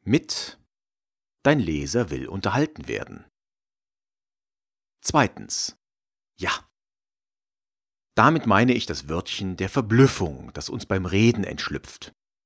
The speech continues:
Lass es in deinem geschriebenen Text weg.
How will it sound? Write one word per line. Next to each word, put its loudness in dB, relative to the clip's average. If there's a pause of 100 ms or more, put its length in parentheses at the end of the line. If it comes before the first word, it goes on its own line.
(180)
Lass 2
es -2
in -8
deinem -4
geschriebenen -2
Text -10
weg. -6